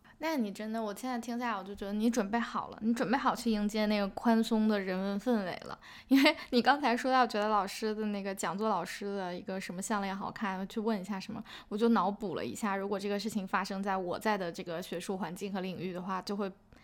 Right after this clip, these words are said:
人家会用台湾的一种表达，人家会觉得你这个人很瞎。因为这是一个光荣、神圣而又伟大的学术讨论环境，你在讨论什么？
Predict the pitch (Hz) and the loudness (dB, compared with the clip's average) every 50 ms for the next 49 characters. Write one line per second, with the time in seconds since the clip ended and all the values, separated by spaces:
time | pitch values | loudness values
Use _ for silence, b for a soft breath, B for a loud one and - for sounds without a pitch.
0 | b b b - 208 220 226 269 277 262 214 220 - 247 247 214 - - - - | b b b 4 6 6 6 6 6 2 0 0 2 2 2 2 0 -2 -6 -2
1 | - 175 185 196 208 214 220 220 202 202 185 196 156 175 - - - - - - | 2 2 4 4 4 4 4 2 2 0 0 -2 -2 -2 0 0 0 0 -2 -2
2 | 185 202 202 214 226 214 - 190 190 190 175 202 202 196 202 214 - - - - | -2 -2 0 0 0 0 0 -2 -2 0 0 0 0 2 2 0 0 -2 -4 -4
3 | - - - 175 139 - 127 127 - - - B B B B B B B B B | -4 -2 -2 -2 -2 -2 -4 -6 -8 -10 -14 B B B B B B B B B
4 | - 302 320 330 320 320 320 320 339 302 262 262 269 277 277 277 - - - 403 | -2 0 2 2 2 2 0 2 2 0 2 6 6 6 6 6 4 8 12 12
5 | 427 403 440 403 285 262 339 B B B - - - - 262 214 285 370 - - | 12 12 12 10 8 8 8 B B B 0 2 6 8 8 8 8 10 12 12
6 | 571 440 B B B B 254 294 339 440 440 381 311 294 320 - - - 440 440 | 12 12 B B B B 8 8 10 10 8 8 8 6 6 6 6 6 6 6
7 | 440 311 285 240 254 - - - - - - - - 587 427 - - 202 175 226 | 6 4 4 4 4 2 2 2 2 2 0 2 4 4 4 4 4 4 6 6
8 | 302 254 - 233 196 240 - 508 440 339 B B 554 508 - 320 240 202 - 359 | 6 6 4 2 2 4 4 4 4 2 B B -2 4 4 6 6 6 4 2
9 | 330 - 339 247 226 294 311 - 285 196 185 220 330 | 2 4 4 6 6 4 4 4 2 2 4 4 4